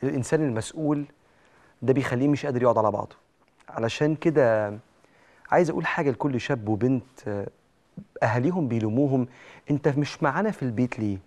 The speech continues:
هو أنت ليه ما بتساعدش معانا؟ هو أنت ليه ما بتخرجش معانا؟" عايز أقول لك ساعات ده بيخنقك، صح؟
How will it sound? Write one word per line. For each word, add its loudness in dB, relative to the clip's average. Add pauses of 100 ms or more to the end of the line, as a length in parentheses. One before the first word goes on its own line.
(560)
هو 4
أنت 0
ليه 0
ما 0
بتساعدش 0
معانا؟ 0 (300)
هو 6
أنت 2
ليه 4
ما 4
بتخرجش -4
معانا؟" -2 (720)
عايز 6
أقول 6
لك 4
ساعات -2
ده 4
بيخنقك، 0
صح؟ -8